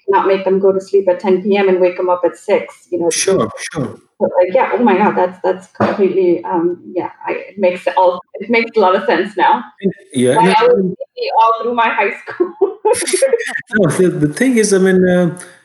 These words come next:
Speaker 2: uh, it, it's, it's not science. It's not like, it's not a, a anecdote. You know, I mean, the, it's, it's been proven that teenagers become night owls. I mean, so we have to adjust their school times accordingly. There are studies now showing that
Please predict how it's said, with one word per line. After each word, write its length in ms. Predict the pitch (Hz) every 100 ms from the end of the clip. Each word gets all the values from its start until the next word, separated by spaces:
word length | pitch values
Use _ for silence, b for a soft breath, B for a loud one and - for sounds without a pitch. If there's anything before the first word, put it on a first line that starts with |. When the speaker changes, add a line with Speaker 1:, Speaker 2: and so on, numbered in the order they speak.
| B _
Speaker 2:
uh, 60 | 139
it, 280 | 147 175 175
it's, 440 | 175 175 165 -
it's 200 | 180 -
not 220 | 175 208
science. 480 | - 185 190 143 -
It's 160 | 151 -
not 220 | 190 180
like, 200 | 160 147
it's 200 | 151 -
not 340 | 175 165 -
a, 60 | 147
a 340 | 143 147 151
anecdote. 500 | 143 143 123 131 117
You 60 | 123
know, 140 | 123
I 20 | 127
mean, 200 | 127 123
the, 340 | 123 120 143
it's, 220 | 139 -
it's 160 | 143 131
been 160 | 135 123
proven 500 | 151 165 165 165 147
that 180 | 135
teenagers 600 | 139 143 143 139 135 139
become 400 | 135 107 127 127
night 240 | 120 117 113
owls. 520 | 101 - - - - _ _ _ _
I 80 | 117
mean, 120 | 113
so 200 | 117 135
we 140 | 127 139
have 280 | 143 139 -
to 420 | 135 135 - - - _ _ _ _
adjust 440 | 139 117 156 165 -
their 100 | 139
school 340 | - 175 175
times 280 | 156 135 123
accordingly. 560 | 127 117 117 104 101 104
There 100 | 117
are 40 |
studies 440 | - 160 156 151
now 160 | 147 131
showing 460 | 131 143 131 131 120
that 220 | 123